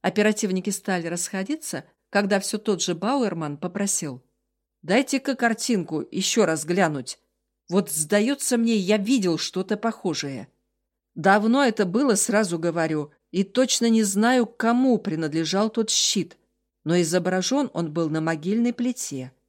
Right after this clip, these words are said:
а плита в соборе в городе Арджиш". "Где?" Детектив-сержант вздохнул.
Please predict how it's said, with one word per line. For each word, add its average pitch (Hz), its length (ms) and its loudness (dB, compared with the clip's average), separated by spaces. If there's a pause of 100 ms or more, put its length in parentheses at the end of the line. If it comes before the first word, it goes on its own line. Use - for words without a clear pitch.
(240)
а 175 120 0
плита 190 460 -2
в - 60 -4
соборе 185 640 -2 (160)
в 160 100 -12
городе 208 480 4
Арджиш". 151 720 0 (720)
"Где?" 175 640 2 (840)
Детектив-сержант 196 1040 -4
вздохнул. 165 640 -8